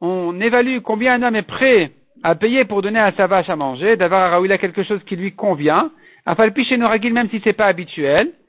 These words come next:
il va payer. <clears throat> Combien il va payer ? <clears throat> Rachid dit, deux tiers. Il va payer deux tiers, c'est le prix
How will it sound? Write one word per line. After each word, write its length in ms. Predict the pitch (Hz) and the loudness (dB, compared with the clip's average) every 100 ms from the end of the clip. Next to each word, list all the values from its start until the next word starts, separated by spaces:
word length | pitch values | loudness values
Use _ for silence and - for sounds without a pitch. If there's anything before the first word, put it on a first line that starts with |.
| _ _ _ _ _ _ | _ _ _ _ _ _
il 100 | 269 | -2
va 140 | 269 285 | 0 0
payer. 360 | 285 277 285 - _ _ - | 0 -2 -2 -10 _ _ -18
<clears throat> 760 | - - 220 214 185 139 127 - | -18 -8 0 2 0 -2 -8 -4
Combien 240 | 202 214 | 0 2
il 60 | 185 | 2
va 100 | 165 | 0
payer ? 480 | 135 131 185 277 - _ _ 220 | -2 2 2 2 -2 _ _ -10
<clears throat> 1000 | 202 156 127 127 _ _ _ _ _ - | -8 -10 -14 -20 _ _ _ _ _ -4
Rachid 380 | 175 190 165 | -2 -2 -6
dit, 300 | 147 202 349 311 _ _ _ _ _ _ _ _ _ _ _ - | -2 -2 -2 -8 _ _ _ _ _ _ _ _ _ _ _ -2
deux 220 | 160 226 | 2 2
tiers. 340 | 220 160 139 147 _ _ _ _ _ _ _ _ _ _ _ _ _ | 0 -6 -6 -14 _ _ _ _ _ _ _ _ _ _ _ _ _
Il 80 | 156 | -2
va 120 | 202 | 0
payer 260 | 214 247 254 | 2 0 0
deux 200 | 202 247 | 2 -2
tiers, 520 | - 202 196 247 254 - _ _ _ | 0 4 6 4 2 -10 _ _ _
c'est 120 | 240 | -2
le 100 | 220 | -2
prix 480 | 208 - 233 294 | -6 -10 -12 -12